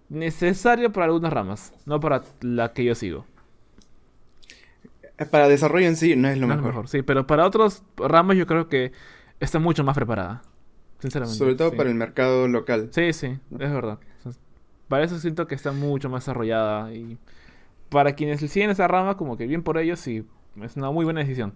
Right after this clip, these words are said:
Speaker 1: Pero si no, si quieres hacer desarrollo, yo te recomiendo, mm, no estudiar aquí y irte a otro país. <laughs>
Speaker 2: Bueno, es una recomendación un poco difícil de cumplir.
Speaker 1: Sí.
Speaker 2: <clears throat> Eh, y ya, y ahora que,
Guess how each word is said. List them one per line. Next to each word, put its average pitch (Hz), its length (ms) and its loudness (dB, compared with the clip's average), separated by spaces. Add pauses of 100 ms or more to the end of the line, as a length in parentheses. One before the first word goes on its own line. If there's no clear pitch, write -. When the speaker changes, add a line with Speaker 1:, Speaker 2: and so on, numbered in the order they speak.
(100)
Speaker 1:
Pero 110 200 -6
si 131 100 -14
no, 190 320 -2 (380)
si 120 100 -10
quieres 156 200 0
hacer 160 140 2
desarrollo, 156 580 2
yo 143 100 0
te - 240 -6
recomiendo, 131 800 -4 (520)
mm, 117 460 -10
no 131 60 -2
estudiar 143 340 -2
aquí 131 280 0 (220)
y 135 60 -10
irte 127 140 -2
a 131 40 0
otro 123 120 -4
país. 110 420 -2 (360)
<laughs> - 440 -8 (1080)
Speaker 2:
Bueno, 123 280 -6
es 113 160 -12
una 127 240 -4
recomendación 120 500 -6
un 123 120 -4
poco 123 180 -6
difícil 120 380 -8
de 117 60 -4
cumplir. 110 360 -8
Speaker 1:
Sí. 120 180 -4 (1120)
Speaker 2:
<clears throat> 190 540 0 (760)
Eh, 151 540 6
y 151 60 -8
ya, 143 260 4 (100)
y 180 280 -2 (600)
ahora 165 260 4
que, 127 480 4